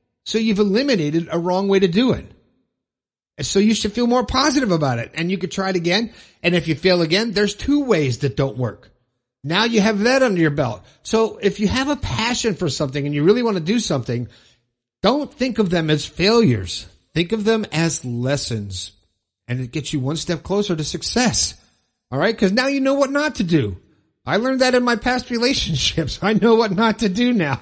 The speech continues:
<laughs> Anyway, okay. So today's show kinda goes around this whole theme. The, today's show is called Conquering Doubt.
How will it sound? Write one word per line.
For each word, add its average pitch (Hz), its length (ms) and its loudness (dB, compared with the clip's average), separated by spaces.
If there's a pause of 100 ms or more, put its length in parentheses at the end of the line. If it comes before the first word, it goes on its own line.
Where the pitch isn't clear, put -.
<laughs> - 20 -10 (1500)
Anyway, 165 640 0
okay. 196 400 0 (200)
So 226 180 4
today's 262 400 2
show 151 480 0 (100)
kinda 285 260 -2
goes 262 240 2
around 240 200 -2
this 226 160 0
whole 233 240 0
theme. 190 600 0 (460)
The, 175 80 0
today's 233 400 0
show 247 140 0
is 233 100 0
called 208 320 0
Conquering 262 720 -2
Doubt. 214 640 0